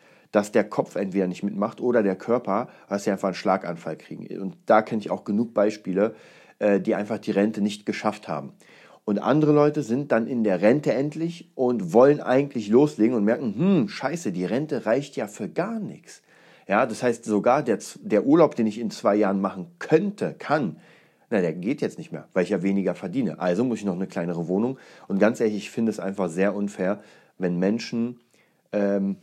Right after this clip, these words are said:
ihre vierzig, fünfzig Jahre gearbeitet haben, wirklich richtig krass gearbeitet haben, äh, und am Ende einfach weggeschmissen werden, weil sie für den Staat praktisch, äh,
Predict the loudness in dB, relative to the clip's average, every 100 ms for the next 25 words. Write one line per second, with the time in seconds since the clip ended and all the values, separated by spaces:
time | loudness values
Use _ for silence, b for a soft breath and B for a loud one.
0 | _ _ -2 -2 -2 2 2 4 -2 -6
1 | -4 -4 -6 -2 4 4 2 -2 2 4
2 | 4 2 -2 -4 -2 -2 -4 -2 0 0
3 | -2 -12 -10 -10 -4 0 2 4 2 -2
4 | -2 0 0 -4 B B B B B B
5 | B 2 4 4 2 0 0 2 2 2
6 | 0 0 -2 -6 -8 -6 -4 -2 2 2
7 | 4 0 -2 -4 -2 -2 -4 -2 0 0
8 | -2 -10 -6 -2 -4 -4 -6 -4